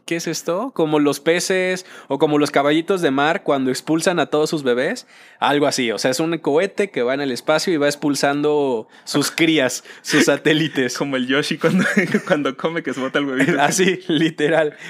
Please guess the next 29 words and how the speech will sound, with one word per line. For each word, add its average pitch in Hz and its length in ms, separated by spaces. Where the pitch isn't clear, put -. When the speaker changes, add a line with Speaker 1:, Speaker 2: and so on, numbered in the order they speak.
Speaker 1:
va 175 80
haciendo, 185 500
va 170 140
dando 185 300
a 156 40
luz 165 280
satélites 180 760
y 180 140
justamente 190 720
estos 165 240
satélites, 165 680
la 117 200
función 123 480
que 151 140
tienen 135 400
es 120 120
una 170 220
vez 160 180
llegando 131 340
al 147 80
espacio, 185 640
pues 131 480
imagínense 131 680
como 117 320
cualquier 135 440
pececito 160 460
empiezan 139 480
a 151 60
nadar 170 400